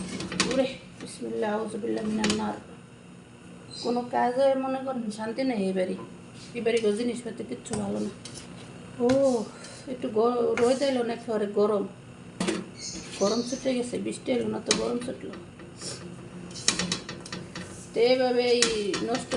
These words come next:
চুলা দিয়ে আসলে কাম করে রান্না বাড়া করে কোনো কিছু ঠিক থাকে না। ওই দিন শিরিনা বউ দেখে গেছে যে কতভাবে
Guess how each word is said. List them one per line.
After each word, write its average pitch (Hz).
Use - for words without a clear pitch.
চুলা 226
দিয়ে 220
আসলে 214
কাম 220
করে 220
রান্না 208
বাড়া 196
করে 196
কোনো 208
কিছু 202
ঠিক 208
থাকে 202
না। 180
ওই 226
দিন 226
শিরিনা 240
বউ 233
দেখে 226
গেছে 196
যে 196
কতভাবে 254